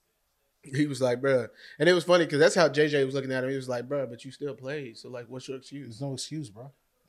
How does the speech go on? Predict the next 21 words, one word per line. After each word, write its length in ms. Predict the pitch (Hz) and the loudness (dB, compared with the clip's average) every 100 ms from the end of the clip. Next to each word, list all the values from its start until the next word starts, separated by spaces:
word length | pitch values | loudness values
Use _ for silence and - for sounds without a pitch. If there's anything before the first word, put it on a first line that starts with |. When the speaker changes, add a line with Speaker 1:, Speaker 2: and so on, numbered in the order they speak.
| - | -4
Speaker 1:
Yeah, 140 | 135 | -2
Speaker 2:
I, 80 | 120 | 0
Speaker 1:
like, 120 | 117 | -2
Speaker 2:
I, 100 | 123 | -4
Speaker 1:
if 60 | 117 | -2
you 60 | |
Speaker 2:
I'm, 40 | 156 | 2
Speaker 1:
gonna 200 | 165 151 | 4 2
Speaker 2:
I'm 40 | 139 | 4
Speaker 1:
go 120 | 156 | 4
out, 180 | 151 131 | 4 0
if 120 | 127 | -8
you 80 | 185 | 0
gonna 160 | 214 | 2
tell 200 | 208 208 | 4 4
him 120 | 185 | 4
you 100 | 175 | -2
good 180 | 160 180 | -2 0
enough 180 | 175 160 | 0 -2
to 60 | 143 | -2
play, 460 | 170 175 151 143 | 4 6 6 -2